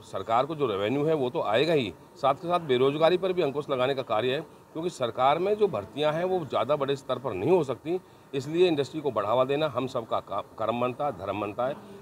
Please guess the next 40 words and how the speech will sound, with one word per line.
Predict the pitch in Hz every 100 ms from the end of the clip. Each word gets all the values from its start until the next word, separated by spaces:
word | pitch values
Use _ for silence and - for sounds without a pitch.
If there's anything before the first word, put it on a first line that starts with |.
| -
और | 139 147
इस | 160
पर | 202
माननीय | 196 151 139
मुख्यमंत्री | 120 110 110 104
मनोहर | 98 113
लाल | 120
जी | 131 156 - - - - - -
और | 123 120 110
हमारी | 117 107
सरकार | 90 95 127 139 135 - -
खरे | 104 110
उतर | 110 123
रही | 139
है, | 160 180 - - -
तो | 135
इनकी | 147 170 233
जो | 165 147
भी | 175
समस्या | 226 147 127 - 127 120
आगे | 110 139
भी | 135
हैं, | 92 76 - - - - - - - - 135
उनका | 143 147 180 190
भी | 196
नि-, | 190
अ, | 135 131
निराकरण | 127 127 123 131 147 156
करना | 139 110 135
हमारा | 110 101 107
कर्तव्य | 127 110 - 95 107
है, | 143
उनका | 127 104
भी | 110
करते | 123 104 98
रहेंगे। | 76 64 - - - -
देखिए, | 139 147 180 190 - 135
अ, | 127 127 120
आईएमटी | 113 131 151 165
Association | 135 110 131 135 127 151 156